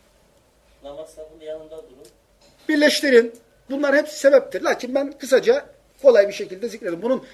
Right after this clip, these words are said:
Speaker 2: kalplerin birleşeceği birçok hadis-i şerifler var. Onları da size bırakıyorum inşallah.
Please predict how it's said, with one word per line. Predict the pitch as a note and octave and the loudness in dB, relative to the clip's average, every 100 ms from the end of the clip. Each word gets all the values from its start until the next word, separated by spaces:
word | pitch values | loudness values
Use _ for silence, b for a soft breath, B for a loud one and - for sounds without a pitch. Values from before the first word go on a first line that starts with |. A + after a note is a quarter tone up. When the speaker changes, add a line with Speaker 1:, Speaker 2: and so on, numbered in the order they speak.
| - | 0
Speaker 2:
kalplerin | G#3 G3 G#3 A3+ F#3+ | 2 2 0 -4 -8
birleşeceği | G3+ G#3+ G#3+ F3+ | -10 -10 -8 -8
birçok | C#4 G3 | -10 -10
hadis-i | E3 - | -10 -10
şerifler | - B2+ - | -12 -12 -16
var. | G#2+ G#2 b b | -20 -20 b b
Onları | A#3+ C#4 A#3 | 2 4 0
da | C4 | 2
size | G#3+ D#3 | 2 2
bırakıyorum | C#3+ - A#2+ | 0 -6 -18
inşallah. | A2+ - F#2 | -18 -18 -20